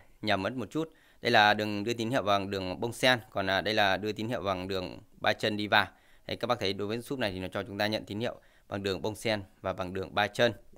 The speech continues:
Đây là jack nguồn, jack ba chân và đây là công tắc nguồn. Dòng này thì nó chạy nguồn điện hai trăm hai mươi V. Đấy.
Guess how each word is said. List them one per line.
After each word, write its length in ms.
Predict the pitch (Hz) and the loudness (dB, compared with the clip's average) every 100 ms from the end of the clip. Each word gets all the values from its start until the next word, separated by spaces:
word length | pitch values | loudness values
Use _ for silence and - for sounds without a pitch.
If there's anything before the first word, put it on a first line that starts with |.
| - - - - - _ - - - - | -20 -20 -20 -20 -20 _ -20 -20 -20 -4
Đây 100 | 117 | 2
là 220 | 113 107 | 6 6
jack 220 | 101 139 135 | 4 0 2
nguồn, 180 | 113 | 0
jack 260 | 90 92 120 | 2 0 2
ba 120 | 107 | 2
chân 240 | 110 123 104 | 2 0 0
và 100 | 101 | -2
đây 120 | 98 | -2
là 120 | 101 92 | 0 0
công 260 | - 110 | -2 -8
tắc 200 | 98 117 | -4 -4
nguồn. 180 | 113 104 - - - _ - - _ | 2 0 0 -16 -20 _ -18 -18 _
Dòng 100 | 117 | 0
này 120 | 120 110 | 2 2
thì 80 | |
nó 140 | 107 101 | 0 -2
chạy 160 | 110 | -2
nguồn 120 | 107 101 | -2 -2
điện 140 | 101 | -4
hai 200 | 104 113 | -4 -6
trăm 300 | 104 110 107 101 | 2 0 0 -4
hai 180 | 107 | -4
mươi 140 | 107 110 | -2 0
V. 100 | 127 127 - - | 4 4 4 0
Đấy. 540 | - 90 90 92 107 | -8 -4 -2 0 0